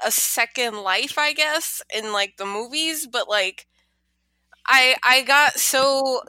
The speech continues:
just exhausted by the Mary Poppins jokes, and so, like, now I'm just done with Yondu.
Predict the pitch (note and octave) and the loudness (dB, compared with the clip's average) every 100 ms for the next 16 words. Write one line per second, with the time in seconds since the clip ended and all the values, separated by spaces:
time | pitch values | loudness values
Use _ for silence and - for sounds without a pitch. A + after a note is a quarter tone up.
0 | A3+ A#3 A#3 A3 - A3 G3 G#3 G#3 A#3 | -4 -2 -2 -6 -6 -6 -4 0 2 2
1 | - B3+ A#3+ A3+ A3 A3 G#3+ G#3+ G#3+ G3 | 0 -4 -2 0 0 -2 -4 -4 -4 -4
2 | F#3+ A#3 B3 A3 - B3+ C4 - A#3 G#3 | -4 -4 -8 -8 -4 -4 -4 -6 -6 -4
3 | A3+ G#3 G3 G#3 G3 G3 G3 G3 F#3+ - | -2 -2 -4 -2 0 0 -4 -8 -16 -8
4 | F#3+ F3+ F3 F3 F3+ F3 F3+ F3 E3 F3+ | -6 -6 -8 -12 -6 -4 -4 -6 -8 -8